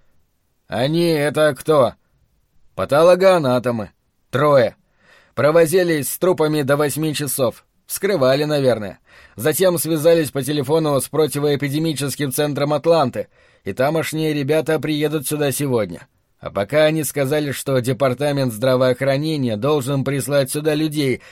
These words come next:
чтобы осмотреть тех, кто был на станции прошлым вечером, и тех, кто отвозил Кэмпиона в Брейнтри. Точно не знаю, но мне кажется, что вас хотят посадить на карантин».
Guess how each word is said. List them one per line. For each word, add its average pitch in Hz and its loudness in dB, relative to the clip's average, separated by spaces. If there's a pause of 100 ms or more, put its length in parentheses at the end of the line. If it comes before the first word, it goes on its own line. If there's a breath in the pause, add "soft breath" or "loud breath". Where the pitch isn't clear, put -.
чтобы 131 0
осмотреть 139 -2
тех, 160 2
кто 139 0
был 143 0
на 139 0
станции 143 -2
прошлым 151 -2
вечером, 131 0 (200 loud breath)
и 139 -2
тех, 175 2
кто 147 0
отвозил 143 0
Кэмпиона 147 0
в 135 -2
Брейнтри. 131 -2 (500)
Точно 165 2
не 170 0
знаю, 170 2
но 156 -2
мне 151 -4
кажется, 147 -2
что - -2
вас 147 0
хотят 143 -4
посадить 147 -4
на 151 -4
карантин». 147 -2